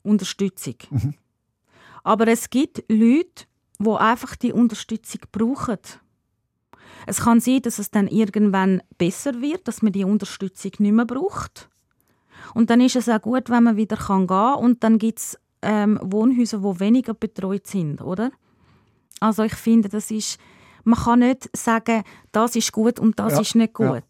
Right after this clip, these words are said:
Speaker 2: Sondern
Speaker 1: es kommt immer auf den Mensch drauf an.
Speaker 2: An welchem Punkt, dass du stehst.
Speaker 1: Und auch i-, von, ja, nicht nur auf den Mensch, sondern auch, wo steht der Mensch gerade jetzt?
Speaker 2: Ja.
Speaker 1: Weil das ist wandelbar.
Speaker 2: Ja. Und was wir bei dir können sagen, wenn wir die ganze Geschichte anschauen, ist das ja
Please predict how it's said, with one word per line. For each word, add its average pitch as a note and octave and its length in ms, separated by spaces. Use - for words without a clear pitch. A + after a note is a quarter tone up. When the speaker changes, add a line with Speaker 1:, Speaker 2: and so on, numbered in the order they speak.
Speaker 2:
Sondern C#3+ 240
Speaker 1:
es - 140
kommt A#3+ 280
immer B3+ 340
auf - 180
den G#3+ 140
Mensch G#3 340
drauf B3 300
an. C4 220
Speaker 2:
An B2+ 60
welchem C3+ 220
Punkt, C3+ 300
dass D3 120
du D3 100
stehst. A#2+ 360
Speaker 1:
Und C4 120
auch A#3 440
i-, A#3 240
von, G3+ 400
ja, A3+ 280
nicht C4+ 240
nur A#3+ 200
auf G#3+ 240
den G#3 160
Mensch, A3+ 300
sondern A3+ 360
auch, G3+ 200
wo G#3 180
steht - 420
der B3+ 100
Mensch B3+ 400
gerade A#3 280
jetzt? D#3+ 160
Speaker 2:
Ja. E3+ 60
Speaker 1:
Weil G3 80
das F#3+ 140
ist A3+ 160
wandelbar. G#3 640
Speaker 2:
Ja. C#3+ 160
Und F3+ 120
was D#3+ 140
wir D#3+ 100
bei D#3+ 140
dir F#3 160
können G3+ 200
sagen, D#3+ 180
wenn C3+ 80
wir C3 60
die C3 60
ganze C#3 240
Geschichte - 300
anschauen, D3 320
ist B2+ 240
das B2+ 140
ja A#2+ 180